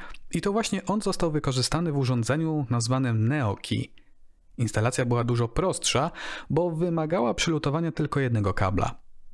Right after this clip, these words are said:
Sprawiała, że konsola myślała, że ma do czynienia z grami na P S jeden. Trzeba tu bowiem wspomnieć o kompatybilności ze starszymi urządzeniami.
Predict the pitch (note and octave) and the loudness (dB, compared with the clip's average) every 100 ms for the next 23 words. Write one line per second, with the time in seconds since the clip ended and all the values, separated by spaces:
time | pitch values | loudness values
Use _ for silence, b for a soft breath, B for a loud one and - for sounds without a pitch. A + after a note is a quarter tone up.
0 | - - - - - A2 G2+ F2+ G2+ B2+ | -18 -20 -20 -6 -2 0 2 2 2 2
1 | C3 B2 - B2 - A3+ G#3+ - F#3 A3+ | 2 0 0 0 2 2 0 0 2 2
2 | F#3+ E3+ F3 E3 F#3 F3 F3 D3+ D#3+ E3+ | 2 0 0 0 0 -2 0 0 0 0
3 | C3+ B2 B2+ D#3 D3 C#3+ C3+ C#3+ C3+ A#2 | 0 0 0 0 2 0 0 0 0 0
4 | - A2 G2+ G#2 - b b - B3 B3+ | 0 0 0 -4 -8 b b 0 2 2
5 | G3 F3+ D3+ - - D#3+ F#3 F3 D#3 D3+ | 0 0 0 0 0 0 2 0 0 0
6 | C#3+ - D3+ C#3+ C#3 C#3 B2 C#3+ D#3+ D3+ | 0 0 0 0 0 2 2 2 0 0
7 | C3 B2 - A#2+ - D3 C3 A2 A2 A2+ | 0 0 0 2 2 2 2 4 4 4
8 | G#2+ F#2+ - | 2 0 -2